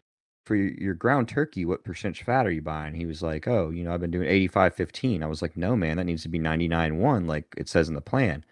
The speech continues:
And then for, uh, he said, "I started buying, uh, ribeyes instead of sirloin." And I'm like, "Oh, well,"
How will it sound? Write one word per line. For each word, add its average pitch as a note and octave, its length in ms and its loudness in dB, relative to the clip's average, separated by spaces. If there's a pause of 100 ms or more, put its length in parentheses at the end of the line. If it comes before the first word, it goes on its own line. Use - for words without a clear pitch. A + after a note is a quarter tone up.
(460)
And F#2 120 4
then G2 240 6 (520)
for, G2+ 320 8
uh, F2 240 8
he G2 140 2
said, F#2+ 220 4
"I E2+ 120 6
started G#2 360 2
buying, F#2+ 400 2
uh, E2+ 100 0
ribeyes F2+ 560 4
instead F2 280 -2
of D#2 100 -2
sirloin." F#2 480 0
And D#2+ 140 -8
I'm F2+ 120 -4
like, E2+ 280 -4
"Oh, D3 200 -2
well," E2+ 400 -4